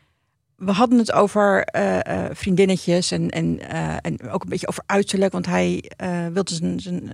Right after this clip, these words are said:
zijn haar laten knippen. En we hadden zo'n gesprek. En ik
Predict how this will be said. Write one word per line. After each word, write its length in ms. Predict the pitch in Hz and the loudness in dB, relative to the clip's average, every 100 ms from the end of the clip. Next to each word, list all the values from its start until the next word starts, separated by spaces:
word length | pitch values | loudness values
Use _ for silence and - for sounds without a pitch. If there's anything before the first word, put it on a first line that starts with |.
| - | -14
zijn 240 | - 170 | -8 -2
haar 100 | 214 233 | 0 0
laten 220 | 220 - | -2 -4
knippen. 340 | 208 202 214 | -4 -2 -2
En 120 | 202 | -4
we 60 | 196 - - - - | -4 -12 -20 -18 -2
hadden 200 | 233 247 | 2 4
zo'n 140 | 240 | 2
gesprek. 420 | - - - 302 | 0 -2 0 0
En 160 | - 233 | 2 0
ik 180 | 233 | 0